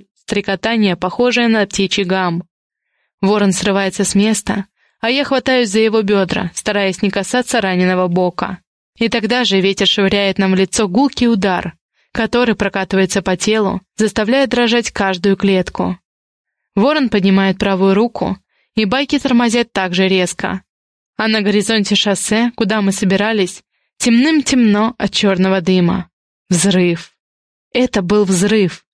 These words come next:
В той стороне, куда уехал медведь, и куда должны были направиться мы. Со своими парнями Ворон общается знаками. Байки разворачиваются в ту же секунду, а я не могу отвести взгляда от оранжевых сполохов,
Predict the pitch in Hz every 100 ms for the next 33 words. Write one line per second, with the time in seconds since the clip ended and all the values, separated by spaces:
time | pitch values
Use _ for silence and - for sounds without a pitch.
0 | _ _ _ _ - - - 254 233 -
1 | 208 196 196 220 240 208 196 196 214 220
2 | 226 220 202 226 196 - - _ _ _
3 | 233 - 262 277 240 214 233 220 254 247
4 | 196 185 208 208 202 233 220 208 165 -
5 | _ _ _ _ _ _ 214 196 208 208
6 | 202 190 190 202 220 190 175 247 254 233
7 | 220 - 196 185 202 185 196 180 180 180
8 | 185 - _ _ _ - 269 311 285 247
9 | 214 220 226 240 233 208 208 202 220 190
10 | - 185 220 233 208 170 - _ _ -
11 | 240 247 240 233 233 254 240 202 185 196
12 | - 208 226 196 - 190 208 240 269 254
13 | 247 220 - 208 196 175 - 190